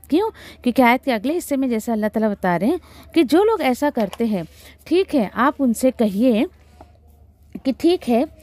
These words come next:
तुम जो है मज़े कर लो, ठीक है, गुमराही में पड़ के जब तक ज़िंदा हो अपनी गुमराही से थोड़ा सा फ़ायदा उठा लो और जो चाहे कर लो, दुनिया का सामान ले लो, उसका फ़ायदा उठा लो, कुछ भी है। लेकिन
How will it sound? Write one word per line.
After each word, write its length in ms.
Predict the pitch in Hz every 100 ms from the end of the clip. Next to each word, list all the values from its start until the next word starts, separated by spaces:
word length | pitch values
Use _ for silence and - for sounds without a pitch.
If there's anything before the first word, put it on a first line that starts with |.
| - - -
तुम 160 | 339
जो 120 | 330 294
है 140 | 302
मज़े 360 | 262 214 185 240
कर 220 | 233 190
लो, 280 | 175 208 180 - - - - - -
ठीक 180 | 381 381
है, 120 | 294
गुमराही 460 | 208 202 190 202 220
में 140 | 240
पड़ 200 | - 196
के 280 | 165 165 185 285 - - - - -
जब 120 | 196 -
तक 100 | 214
ज़िंदा 320 | 190 190 196 220
हो 320 | 190 180 277 - - -
अपनी 260 | 240 - 311
गुमराही 440 | 226 202 190 220 277
से 120 | 339 -
थोड़ा 300 | 359 427 453
सा 140 | 427 392
फ़ायदा 320 | 254 226 269
उठा 320 | 240 180 185
लो 200 | 165 156 - - - - -
और 160 | 240 214
जो 200 | 277 370
चाहे 340 | - 233 247 285
कर 180 | 214 175
लो, 200 | 165 - _ -
दुनिया 260 | 214 220 202
का 120 | 208
सामान 420 | 202 190 202 214 202
ले 160 | 180
लो, 200 | 180 202
उसका 240 | 196 - 202
फ़ायदा 380 | 220 233 226 208
उठा 260 | 185 180 175
लो, 120 | 226
कुछ 240 | 359 392
भी 120 | 302 202
है। 160 | 165 - - - _ _ - - -
लेकिन 460 | 185 294 - 190